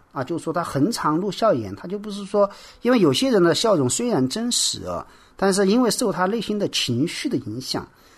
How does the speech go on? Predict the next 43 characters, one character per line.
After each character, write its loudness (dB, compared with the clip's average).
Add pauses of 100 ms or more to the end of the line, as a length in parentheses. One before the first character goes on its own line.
(120)
他 -2
没 2
有 6
办 2
法 0
真 -2
正 0
的 2
去 -6
恒 -2
常 -6
露 -8
笑 -8
颜。 -12 (340)
他 -2
如 -4
果 2
内 0
心 2
很 0 (100)
烦 -4
闷 4
的 4
时 -4
候 -2
呢， -4
就 -10
笑 -2
不 -6
出 -12
来， -8
很 -10
痛 -4
苦 -6
的 -2
时 -12
候 -10
是 -14
笑 -8
不 -12
出 -12
来 -8
的。 -10